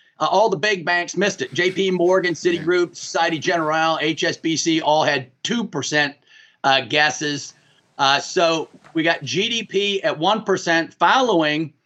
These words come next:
our, uh, day after day coverage on productivity growth, also at one percent. So this is no surprise.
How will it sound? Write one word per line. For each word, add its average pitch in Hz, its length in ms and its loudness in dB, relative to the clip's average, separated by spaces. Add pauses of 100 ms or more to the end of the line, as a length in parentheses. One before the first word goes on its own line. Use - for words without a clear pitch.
(460)
our, 160 360 2
uh, 143 180 2
day 175 400 -2
after 185 240 -4
day 175 280 0
coverage 165 720 -2
on 143 300 2
productivity 196 920 2
growth, 139 420 0 (140)
also 185 720 4
at 139 180 2
one 165 300 4
percent. 135 600 -2
So - 140 -4
this 170 220 -2
is 127 100 -6
no 135 180 2
surprise. 196 720 4